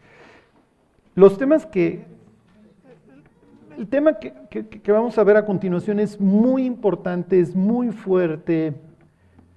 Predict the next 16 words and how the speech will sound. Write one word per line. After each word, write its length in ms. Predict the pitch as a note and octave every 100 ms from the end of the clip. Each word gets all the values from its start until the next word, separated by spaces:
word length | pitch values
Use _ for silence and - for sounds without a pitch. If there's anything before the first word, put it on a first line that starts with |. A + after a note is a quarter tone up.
| _ _ _ _ _
en 160 | E3 E3
todos 220 | G#3+ G#3+
sentidos, 640 | G#3+ D#3+ F3+ E3 B2+ - - _ _ _ _ _ _ _ _ -
porque 160 | D3+
puede, 280 | E3 A3 A#3+
puede 400 | A3 - G#3 G#3+
construir 520 | G#3+ F3 - F3 F#3+
y 60 | F#3+
puede 260 | F#3+ F#3
afianzar, 640 | F3+ F#3 E3 D3+ E3 D#3 D#3+
puede 180 | E3+
destruir 300 | D#3+ C#3 D#3+
muchísimas 1000 | D#3 D3+ - - - G3+ - F3+ C#3 -
cosas. 420 | - D3+ - - - - - _ - _ _ _ _ _ _ _ _ _ _ _ _ _ _ C3+
Ujú. 380 | C3 B2+ D3+ D#3+ - _ _ _ _ _ _ - - C#4+
<clears throat> 540 | - B3+ A3 - -